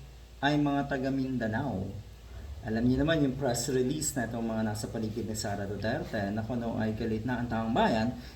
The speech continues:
sa Quadcom dahil sa ginagawa nitong panggigipit at pamumulitika sa mga Duterte, in particular si Sara Duterte. Hmm, galit ah. Pero tignan niyo naman, mismong taga Mindanao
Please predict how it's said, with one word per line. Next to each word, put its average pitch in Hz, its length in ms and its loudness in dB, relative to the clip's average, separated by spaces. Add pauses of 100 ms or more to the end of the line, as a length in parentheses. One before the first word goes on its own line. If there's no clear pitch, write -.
(140)
sa - 240 0
Quadcom 208 560 4
dahil 175 240 6
sa 175 160 0
ginagawa 139 480 2
nitong 139 320 0
panggigipit 127 720 2
at - 160 -4
pamumulitika 127 880 2
sa 127 160 -2
mga 110 160 0
Duterte, 101 560 0 (480)
in 120 160 -2
particular 123 640 2
si - 120 -6
Sara 95 320 0
Duterte. 95 640 -2 (520)
Hmm, 180 640 2
galit 143 440 4
ah. 127 360 2 (400)
Pero 190 320 4
tignan 202 320 0
niyo 120 160 4
naman, 117 320 4 (400)
mismong 202 640 2
taga 151 160 2
Mindanao 127 880 2